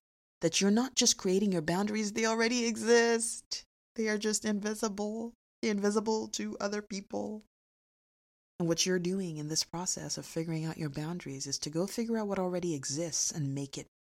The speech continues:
visible, because you do have boundaries. It's not true when people are like, "Oh, you don't have any boundaries." You do. You may be ignoring them because you can't see them,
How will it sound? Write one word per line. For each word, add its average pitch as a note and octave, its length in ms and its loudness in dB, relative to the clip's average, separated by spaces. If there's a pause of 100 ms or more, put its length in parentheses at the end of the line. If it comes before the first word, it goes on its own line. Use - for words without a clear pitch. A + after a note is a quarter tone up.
(200)
visible, - 340 -8 (640)
because D3 360 -6
you E3+ 100 -2
do F3 300 -4
have C3+ 240 -12
boundaries. - 640 -16 (800)
It's F#3 200 0
not D#4 240 0
true A#3+ 260 2
when D3 140 -2
people F#3 260 -4
are F#3 80 0
like, F#3 160 -2
"Oh, A#3+ 80 0
you A#3+ 140 4
don't A#3+ 140 4
have B3 120 2
any A#3+ 120 4
boundaries." A#3 460 2
You A3+ 140 0
do. A3+ 800 0
You F#3 140 0
may A3 120 4
be A#3+ 160 2
ignoring B3+ 480 2
them G#3 160 4
because F#3+ 320 0
you A3 100 0
can't A#3 240 0
see B3+ 240 2
them, B3+ 260 0